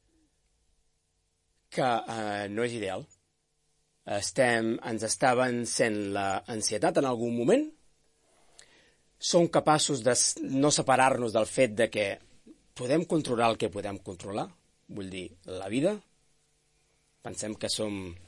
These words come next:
omnipresents i que som uns cracs, tots, però no, mira, al final hi ha coset, molt poquetes cosetes que pots controlar. Pots tenir ocasions i no fo-, i no fotre-les, no passa res. Fas un error al minut cinc i el que no és acceptable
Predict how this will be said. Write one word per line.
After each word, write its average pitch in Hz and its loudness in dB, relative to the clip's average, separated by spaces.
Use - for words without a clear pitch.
omnipresents 104 0
i 120 -2
que 98 -4
som 104 -10
uns 98 -16
cracs, 139 -6
tots, - -12
però 139 -10
no, 110 -10
mira, 107 -16
al - -20
final 123 -6
hi 143 4
ha 131 0
coset, 123 0
molt 147 4
poquetes 139 -4
cosetes 131 -4
que 135 -10
pots 104 -10
controlar. 98 -14
Pots - 0
tenir 143 4
ocasions 139 2
i 127 0
no 113 0
fo-, - -12
i - -6
no 113 -8
fotre-les, - -14
no 113 -10
passa - -6
res. 107 -14
Fas 139 0
un 135 0
error 127 4
al 113 2
minut 120 -2
cinc 170 -2
i - -6
el 113 -6
que 120 -10
no 120 -6
és 131 -4
acceptable - -2